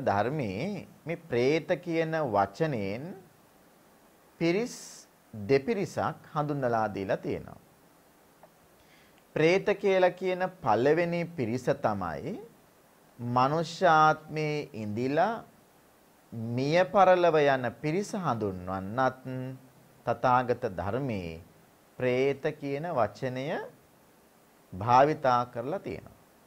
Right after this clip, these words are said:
මිනිස්යෝ හැටියට ඉපදිලා මේ ජීවිතය අතහැරලා දාලා තව භවයකට යන පුද්ගලයා, මිනිස්යා හඳුන්වන්නත් ප්‍රේත කියන වචනය පාවිච්චි කරලා තියෙනවා.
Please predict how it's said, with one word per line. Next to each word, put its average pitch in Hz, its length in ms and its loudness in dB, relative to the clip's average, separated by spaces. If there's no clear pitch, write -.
මිනිස්යෝ 98 640 -4
හැටියට 107 460 -4
ඉපදිලා 107 720 0
මේ 113 280 -2
ජීවිතය 117 520 0
අතහැරලා 107 600 0
දාලා 131 520 2
තව 110 240 2
භවයකට 120 640 2
යන 104 260 0
පුද්ගලයා, 123 720 0
මිනිස්යා 117 680 0
හඳුන්වන්නත් 104 800 -4
ප්‍රේත 147 240 0
කියන 139 240 -4
වචනය 131 420 -2
පාවිච්චි 117 460 -2
කරලා 117 280 -2
තියෙනවා. 101 360 -6